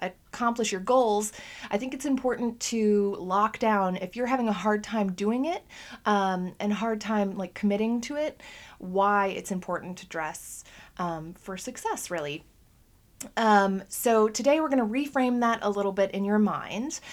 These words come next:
And also, um, during the trending segment, I'm gonna talk about Cinderella shoes, um, <laughs> which is something, a term that I, that I recently heard, and it's, it's gonna be a fun one.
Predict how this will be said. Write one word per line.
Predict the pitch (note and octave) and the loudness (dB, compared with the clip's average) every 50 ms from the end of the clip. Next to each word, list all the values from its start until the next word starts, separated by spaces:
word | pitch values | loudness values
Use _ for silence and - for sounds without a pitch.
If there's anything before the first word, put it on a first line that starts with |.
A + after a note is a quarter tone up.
| - - - - | -16 -16 -4 0
And | G#3+ A3 G#3+ G#3 - | 2 2 4 4 4
also, | A3 A3+ B3+ C#4 - - - D4 C4+ C4 C4 C4 B3+ B3+ B3+ B3+ A#3 - - - | 4 6 4 4 0 0 4 4 6 6 8 6 6 6 4 4 0 0 0 0
um, | G#3 G#3 G3+ G3 G3 | 2 2 2 0 0
during | - G#3+ A3 G#3+ G#3+ G#3+ G#3 G3 | 2 2 4 6 6 6 4 6
the | G3+ G3 F#3+ F#3+ F#3 F#3 - - | 4 4 4 4 2 0 -2 -6
trending | - - B3+ C4 D4 D#4 C4+ A#3+ G#3+ G#3 G3+ G3+ G3 - | -4 0 0 0 2 2 2 4 4 4 2 2 -2 -4
segment, | - - - F3 E3 E3+ F3+ E3 E3 F3 A3 D#4 - - - - - - - - | -6 -6 -4 -2 -2 -2 -4 -4 -4 -4 -4 -4 -6 -8 -8 -8 -12 -16 -8 -4
I'm | - A3+ A3 | 0 2 2
gonna | G#3 A3 G#3 G3+ | 4 4 2 2
talk | G3+ - - G3 G3+ - | 0 0 -2 -2 -2 -2
about | F#3+ F#3 F3 - - | -2 -2 -2 -2 -2
Cinderella | - - A3 G#3 G#3 G3 F#3 F3+ E3 D3+ D3 C3+ | -4 0 2 2 2 2 2 0 0 0 -2 -6
shoes, | - - D#3 D3 C3+ C#3 E3 A3 C#4+ E4 - - - - - - - - - - - - | -6 -6 -6 -8 -8 -8 -8 -8 -8 -8 -8 -10 -12 -14 -14 -18 -18 -18 -18 -10 -4 0
um, | G#3 G3+ G3 F#3+ F#3 F3+ F3+ F3+ F3+ - | 0 2 2 2 2 0 -2 -4 -6 -2
<laughs> | - - C4 A#3 A3+ G#3+ G#3 | 2 2 4 4 4 4 4
which | C4 C4+ C4+ - | 4 4 4 4
is | C4 B3 G#3 | 2 2 4
something, | - A#3+ A#3+ A3+ G#3+ G#3+ A3+ G#3+ G3+ G3+ G3 G3 G3 G#3 G#3 - - - - - | 4 4 4 4 4 2 2 2 2 0 -2 -4 -4 -6 -8 -12 -18 -12 -4 -2
a | A3 | -2
term | G#3+ G#3+ A#3+ A#3 A3+ A3+ A3 | 0 2 2 4 4 4 4
that | G#3+ G#3 G3 | 4 4 4
I, | F#3+ F#3 F3+ F3+ F3+ F3+ - - - | 4 4 2 2 0 -2 -4 -6 -10
that | - G3 F#3 F#3 F3+ | -12 -10 -6 -4 -4
I | F3+ F3 F3 F3 - | -2 -2 -4 -4 -6
recently | - F#3+ F#3 F#3 - - F3 - F#3+ F#3 | -6 -6 -6 -4 -6 -6 -6 -4 -4 -2
heard, | F3+ F3 D#3 F#3 A3+ A3+ | -2 -2 0 0 0 0
and | - G3 F#3+ F3+ | 0 0 0 0
it's, | F3+ F3 - - | -2 -2 -4 -8
it's | - F#3+ F#3+ - | -10 -10 -10 -8
gonna | - - F3+ F3+ | -6 -4 -4 -4
be | E3 E3 E3 | -4 -4 -4
a | E3 | -6
fun | E3+ - F3 F3 D#3+ D#3+ | -4 -4 -4 -4 -4 -4
one. | D#3+ D#3+ G3+ C4 C4 | -2 -2 -2 -2 -4